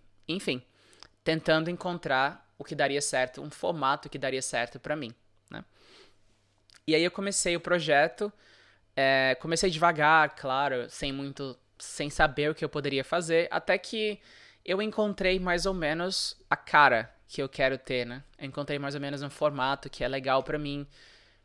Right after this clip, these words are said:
que por enquanto eu ainda não tenho um iPhone, mas vamos ver aí no próximo ano, porque a qualidade de vídeo no iPhone é melhor, pelo menos para o Instagram, vocês sabem.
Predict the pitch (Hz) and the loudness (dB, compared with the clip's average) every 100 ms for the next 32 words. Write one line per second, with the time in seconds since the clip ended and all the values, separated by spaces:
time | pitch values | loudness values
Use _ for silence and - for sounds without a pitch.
0 | _ _ - 139 135 135 131 - 165 165 | _ _ -10 -6 -4 -4 -6 -6 -4 -2
1 | - 180 185 196 185 170 - _ - 147 | 0 2 0 -2 0 -2 -6 _ 2 4
2 | 151 147 151 151 151 143 139 135 135 - | 4 2 0 0 0 -2 0 0 0 2
3 | 147 160 165 - _ _ _ _ _ 127 | 4 2 -4 -12 _ _ _ _ _ -4
4 | 123 120 - - - _ _ _ - 139 | -4 -4 -6 -8 -12 _ _ _ -12 0
5 | 151 156 131 143 135 135 131 123 139 135 | 2 2 2 4 4 4 0 0 2 2
6 | 147 123 131 139 131 - 127 135 131 - | -2 -6 -4 -4 -6 -12 -8 0 0 0
7 | 135 147 143 139 139 143 135 131 151 170 | 0 2 2 6 6 4 -4 -6 -6 -4
8 | 151 135 131 131 - 131 131 131 127 127 | -4 0 0 0 -4 -4 -4 -4 0 2
9 | 170 - - - - _ 151 143 151 160 | 0 -6 -20 -20 -20 _ -6 -4 -4 -2
10 | 170 151 143 - 143 131 127 143 139 127 | 0 0 -2 0 0 2 -2 -4 -8 -12
11 | - 127 131 160 | -6 -6 -4 -8